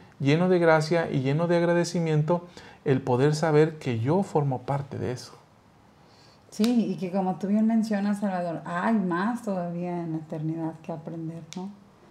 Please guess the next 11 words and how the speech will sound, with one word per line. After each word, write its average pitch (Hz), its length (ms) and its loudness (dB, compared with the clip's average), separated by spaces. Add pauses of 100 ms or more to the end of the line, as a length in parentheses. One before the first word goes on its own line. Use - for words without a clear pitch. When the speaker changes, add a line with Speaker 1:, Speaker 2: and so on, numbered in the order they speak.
(140)
Speaker 2:
Entonces, 185 720 0 (320)
esta 208 380 2
parte 208 300 2
de 196 200 2
ser 196 280 -2
parte 202 340 0
de 202 240 2
ello 202 360 0
y 208 100 -4
también, 190 580 -4 (260)
eh, 180 540 -4